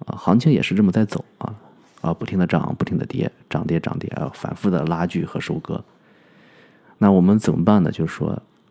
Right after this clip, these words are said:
我们在这里面讲，怎么能不离开牌桌？啊，那就是说你，啊，不要，最简单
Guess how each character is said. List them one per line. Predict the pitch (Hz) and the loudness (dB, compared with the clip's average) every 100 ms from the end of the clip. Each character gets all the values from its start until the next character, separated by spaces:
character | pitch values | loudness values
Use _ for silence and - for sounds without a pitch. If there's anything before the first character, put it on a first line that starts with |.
| _ | _
我 | 92 87 | 2 4
们 | 98 104 - _ _ _ - | 4 2 0 _ _ _ -16
在 | - 107 | 2 4
这 | 160 | 6
里 | 127 | 6
面 | 92 92 | 4 4
讲， | - - - _ _ _ _ | 0 -2 -8 _ _ _ _
怎 | - 87 | 2 4
么 | 101 | 6
能 | 123 | 4
不 | 123 131 | 4 4
离 | 104 | 4
开 | 113 | 4
牌 | 107 - | 2 2
桌？ | - 92 - - _ _ _ _ _ _ _ _ _ - | 0 0 0 -6 _ _ _ _ _ _ _ _ _ -4
啊， | 92 | -2
那 | 82 87 | 0 -2
就 | 90 | -2
是 | 85 | -2
说 | - 87 | -2 -2
你， | 80 80 - _ _ _ | -2 -4 -6 _ _ _
啊， | - 82 | -8 -4
不 | - 95 | 0 2
要， | 95 82 - _ - - | 2 -2 -8 _ -20 -2
最 | - 110 | 2 2
简 | - | 2
单 | 80 | 0